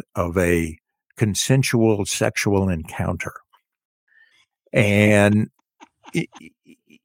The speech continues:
you know, and it's like, "Stop. Just stop it." I mean, what if you made that statement in front of your mother?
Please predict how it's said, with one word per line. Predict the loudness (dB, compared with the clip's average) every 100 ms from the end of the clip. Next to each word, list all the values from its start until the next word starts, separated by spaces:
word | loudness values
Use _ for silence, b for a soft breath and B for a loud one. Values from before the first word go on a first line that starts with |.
| -2
you | 2
know, | 6 6 4
and | 4
it's | 4 0 2
like, | 4 4 -2 -20 _
"Stop. | -14 -4 4 6 4 -2 _ _ _ _ _ _ _ _ _ _ _ _ _ _
Just | 2 4 0 -8
stop | 2 4 2
it." | -6 _ _ _ _ _ _ _ _ _ -4
I | 0
mean, | 2
what | 4 6 6
if | 2
you | 2 4
made | 6 6 6
that | 4 2
statement | 0 0 2 2 0
in | -2
front | 2 2 4
of | 2
your | 2 2
mother? | 2 -2 -4 -6